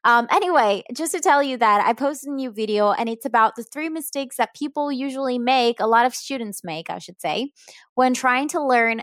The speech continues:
new words. So go check that out and see if that helps you. And if you have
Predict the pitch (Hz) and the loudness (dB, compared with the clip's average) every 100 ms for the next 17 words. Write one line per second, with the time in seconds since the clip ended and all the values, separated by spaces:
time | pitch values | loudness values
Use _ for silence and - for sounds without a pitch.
0 | - 214 214 185 175 151 147 - - 240 | -6 -2 0 0 -2 -4 -10 -14 -2 4
1 | 202 190 - 320 359 - 330 - 254 220 | 6 4 2 0 2 2 0 2 4 4
2 | 247 311 254 240 226 214 190 202 185 - | 4 2 -2 -6 -10 -6 -6 -4 -6 -6
3 | 349 427 - _ _ 254 269 277 262 262 | -4 -4 -8 _ _ 4 4 2 2 4
4 | 233 | 2